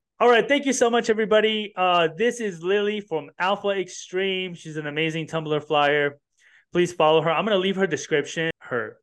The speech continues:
link for her Instagram in the description below. Give her a follow. Watch her. Watch her journey.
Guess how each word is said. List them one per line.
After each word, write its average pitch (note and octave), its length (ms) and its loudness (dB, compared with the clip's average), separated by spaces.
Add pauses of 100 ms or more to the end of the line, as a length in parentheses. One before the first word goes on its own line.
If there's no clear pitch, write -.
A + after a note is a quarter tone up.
(140)
link E3 480 -4
for D3+ 120 -2
her C#3 80 -6
Instagram A2 580 -8 (760)
in F3 180 -2
the F#3+ 60 2
description E3 460 0
below. A2+ 420 0 (880)
Give G#3+ 160 4
her A3 80 6
a G3+ 80 6
follow. C#3+ 760 2 (540)
Watch E3+ 520 0
her. C#3+ 380 0 (120)
Watch D#3 320 -4
her F3+ 100 0
journey. A#2+ 560 -6